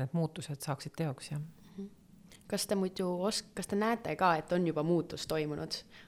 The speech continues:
Speaker 2: või et on paremuse poole liikunud?
Speaker 1: Jaa, et, et noh, meil see kõige viimane muudatus, te mainisite ka,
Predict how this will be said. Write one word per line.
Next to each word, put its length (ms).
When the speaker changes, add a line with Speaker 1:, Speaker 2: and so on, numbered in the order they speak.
Speaker 2:
või 180
et 180
on 200
paremuse 440
poole 360
liikunud? 480
Speaker 1:
Jaa, 320
et, 160
et 80
noh, 100
meil 160
see 80
kõige 280
viimane 360
muudatus, 480
te 140
mainisite 460
ka, 160